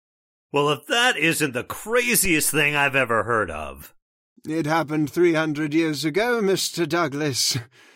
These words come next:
Speaker 2: in a very superstitious age.
Speaker 1: Say, where is that vault where the old boy did his dirty work?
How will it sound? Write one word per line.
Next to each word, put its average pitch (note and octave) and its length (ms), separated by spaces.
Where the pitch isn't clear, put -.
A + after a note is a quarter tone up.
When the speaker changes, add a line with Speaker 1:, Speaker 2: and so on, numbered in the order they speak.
Speaker 2:
in C#3 140
a C#3 40
very D#3 680
superstitious D3+ 1500
age. C3+ 760
Speaker 1:
Say, - 400
where A#3+ 240
is G3+ 100
that C3+ 220
vault A#2 320
where A2+ 160
the C3 100
old B2 240
boy A#2 300
did A2+ 160
his F#2+ 160
dirty A#2 320
work? D2+ 480